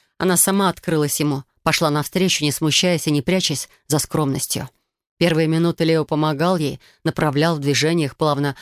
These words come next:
опуская и поднимая, смотря прямо в глаза и утопая в их зелени. Но Айола всегда была хорошей ученицей и всё схватывала на лету,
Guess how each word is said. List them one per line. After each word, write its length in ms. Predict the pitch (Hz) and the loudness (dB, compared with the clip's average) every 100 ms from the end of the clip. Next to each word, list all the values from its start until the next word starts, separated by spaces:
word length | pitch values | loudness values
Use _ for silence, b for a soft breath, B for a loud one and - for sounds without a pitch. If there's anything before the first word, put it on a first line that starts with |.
| B | B
опуская 460 | 143 - 147 - 143 | -8 -2 -2 0 0
и 20 | |
поднимая, 500 | - 131 139 143 160 | -2 -2 0 2 0
смотря 400 | 139 147 139 151 | 0 -2 0 -2
прямо 280 | - 151 143 | 0 -2 0
в 40 | |
глаза 380 | 131 143 135 160 | 0 -2 0 0
и 20 | |
утопая 540 | 143 - 151 - 185 135 | 0 -2 -4 0 -2 0
в 60 | |
их 80 | 135 | -2
зелени. 440 | 139 147 135 123 - b b _ _ - | 0 -2 -2 -6 -10 b b _ _ 0
Но 120 | 165 | 2
Айола 280 | 185 233 208 | 4 2 0
всегда 400 | - 156 180 196 | -2 0 0 0
была 200 | 147 139 | 0 0
хорошей 420 | 160 151 - 143 | 0 0 0 0
ученицей 640 | - 139 147 156 - - b b | 0 0 -2 -2 -4 -6 b b
и 80 | - | -4
всё 160 | 131 151 | 0 0
схватывала 560 | - 147 147 143 143 | 0 0 -2 0 0
на 100 | 147 | 0
лету, 380 | 139 135 170 190 | 0 -2 -4 -6